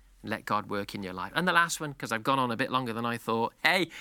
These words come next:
you know it's live now, right? I can go on. I like this. I'll see all the cameramen. They'll be tutting at me in a while. Good, uh, mainly in the rooms next door, which helps. So the last one, number ten. Um,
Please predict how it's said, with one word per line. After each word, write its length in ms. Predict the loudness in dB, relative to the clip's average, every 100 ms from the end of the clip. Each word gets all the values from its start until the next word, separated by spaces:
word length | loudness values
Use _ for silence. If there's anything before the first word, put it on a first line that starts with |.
| -10
you 140 | -2 4
know 160 | 4
it's 160 | 4 6
live 300 | 6 6 4
now, 240 | 2 4
right? 260 | 6 6 6
I 120 | 2
can 180 | 2 0
go 220 | 4 8
on. 160 | 8 8
I 100 | 2
like 260 | 4 2
this. 320 | 2 -2 -2 -8 -14 -18 -18 -20 -6 -2
I'll 100 | -2
see 180 | -2
all 80 | -4
the 120 | -4
cameramen. 520 | 2 2 2 -4 -4 -4
They'll 120 | -6
be 180 | -8 -10 -4
tutting 300 | -4 -4 -8
at 80 | -6
me 140 | -6
in 120 | -4
a 60 | -4
while. 300 | -2 -2 -4 -8
Good, 160 | -10 -10 -14
uh, 160 | -14 -14
mainly 400 | -6 -4 -2 -2
in 80 | -2
the 80 | 0
rooms 280 | -2 -2 -2
next 180 | -4 0
door, 200 | -2 -2
which 120 | -4
helps. 300 | -4 -6 -10 -20 -20 -20 _ _ _ -14 -14 -12 -16 -16 -2
So 160 | 6 8
the 80 |
last 260 | 10 8 6
one, 200 | 0 2
number 220 | 2 2 2
ten. 460 | 4 4 4 0 -10 _ _ -20 -20 _ _ 4
Um, 420 | 6 6 2